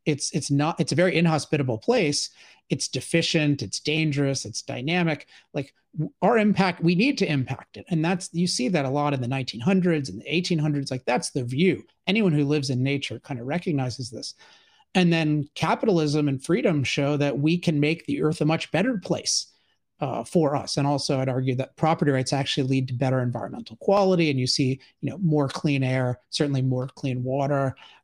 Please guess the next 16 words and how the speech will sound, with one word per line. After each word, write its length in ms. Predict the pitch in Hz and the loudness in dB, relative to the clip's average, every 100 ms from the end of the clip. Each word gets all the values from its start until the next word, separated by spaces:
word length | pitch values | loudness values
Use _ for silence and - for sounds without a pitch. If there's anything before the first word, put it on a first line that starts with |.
| - | -2
better 200 | 151 139 | 2 2
sanitation, 920 | - 135 123 - 139 135 - 135 123 - - _ - | 0 0 -2 -2 -2 0 0 -2 -4 -8 -20 _ -6
all 120 | 156 | -2
these 160 | 147 147 | 0 0
things. 280 | 330 269 - - _ _ - | 0 -2 -6 -20 _ _ -6
But 380 | 143 180 175 - _ _ - | 2 4 4 -2 _ _ 2
I 20 | |
think 140 | 202 226 | 4 4
what 80 | |
happened 520 | 175 180 269 285 240 185 | 2 2 2 4 4 4
was 440 | 165 156 151 - - _ - | 4 2 0 -4 -10 _ -4
there 200 | 147 156 | 2 4
was 180 | 160 147 | 4 2
a 40 | |
deliberate, 960 | 143 156 147 147 165 190 196 180 170 - _ _ _ - | 2 2 2 2 4 2 4 4 4 -2 _ _ _ -6
uh, 260 | 170 135 | -2 -2